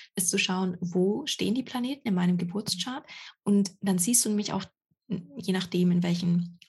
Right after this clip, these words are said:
Häusern die Planeten, die rückläufig sind, dann stehen, dann erkennst du den Lebensbereich, wo du gerade ein bisschen vom Gas gehen darfst, wo du ein bisschen nach innen gehen kannst. Und dann erkennst du zum Beispiel auch, dass es nicht darum geht, jetzt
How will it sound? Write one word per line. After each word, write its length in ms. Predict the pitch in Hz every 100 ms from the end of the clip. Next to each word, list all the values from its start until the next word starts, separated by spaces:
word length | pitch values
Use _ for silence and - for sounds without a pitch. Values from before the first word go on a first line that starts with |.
| -
Häusern 360 | 180 196 262 240
die 400 | 202 190 - - _ _
Planeten, 340 | - 180 180 185
die 80 |
rückläufig 500 | 180 185 185 175 -
sind, 220 | - 180 175
dann 180 | 175
stehen, 440 | 175 - 175 175 - - - - -
dann 100 | 175
erkennst 360 | 175 202 226
du 60 | 220
den 360 | 208 190 190 - _
Lebensbereich, 840 | 170 175 214 - 220 202 214 302 - - _
wo 100 | -
du 80 | 214
gerade 220 | 190 185 180
ein 20 |
bisschen 240 | 180 -
vom 160 | 175 190
Gas 320 | 185 185 -
gehen 120 | -
darfst, 420 | 196 220 - - -
wo 140 | 196
du 80 | 208
ein 80 | 185
bisschen 220 | 180 180
nach 120 | 175
innen 220 | 185 180
gehen 160 | 175 180
kannst. 320 | - 185 -
Und 60 | 185
dann 160 | 185 175 - -
erkennst 320 | 196 - 226
du 60 | 240
zum 160 | -
Beispiel 240 | 190 185 -
auch, 160 | 180
dass 120 | 175 190
es 120 | 202
nicht 160 | 233
darum 140 | 196 196
geht, 180 | 196 196
jetzt 220 | 196